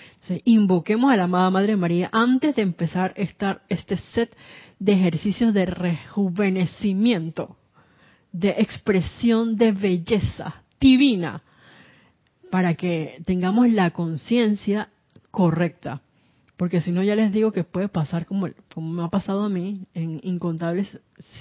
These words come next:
situaciones y veces en que de pronto yo dice que no, es que tiene que ser, ten-, tengo que verme así. Y eso ya estoy yo calificando, antes de empezar ya yo califiqué.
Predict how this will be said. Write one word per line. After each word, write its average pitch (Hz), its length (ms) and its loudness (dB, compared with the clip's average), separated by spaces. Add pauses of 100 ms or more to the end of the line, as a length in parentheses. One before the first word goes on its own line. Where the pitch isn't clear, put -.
(120)
situaciones 185 720 -4
y 175 120 -2
veces 170 400 -4 (560)
en 190 180 2
que 185 100 0
de 165 120 2
pronto 180 280 -2
yo 196 280 2
dice 214 180 -2
que 180 140 -4
no, 208 80 2
es - 40 0
que 202 80 0
tiene 208 200 -2
que 175 100 -2
ser, - 240 -4 (160)
ten-, 185 240 -2
tengo 233 300 0
que 180 100 0
verme 190 320 0
así. 175 480 -2 (880)
Y 180 140 0
eso 175 420 0 (160)
ya 175 220 0
estoy 196 220 2
yo 202 160 2 (140)
calificando, 196 1400 -2 (500)
antes 262 380 2
de 220 60 2
empezar 180 340 -4
ya 196 80 2
yo 208 140 2
califiqué. 165 400 -6